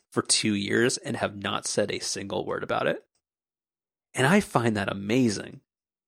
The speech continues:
Like, that's, that's just, like, that's, that's insanity. And that's, that's, that, that just, wow.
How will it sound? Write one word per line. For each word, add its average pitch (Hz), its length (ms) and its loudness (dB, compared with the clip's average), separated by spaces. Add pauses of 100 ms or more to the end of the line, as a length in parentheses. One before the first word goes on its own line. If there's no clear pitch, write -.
(760)
Like, 104 100 -4
that's, - 300 2
that's - 340 -2
just, - 260 0
like, 110 220 2
that's, - 220 -2
that's - 260 2
insanity. 113 680 2 (1000)
And 110 200 2
that's, - 300 0
that's, - 300 -6
that, 101 220 -4 (100)
that 101 160 -2 (160)
just, - 320 -8 (320)
wow. - 340 -6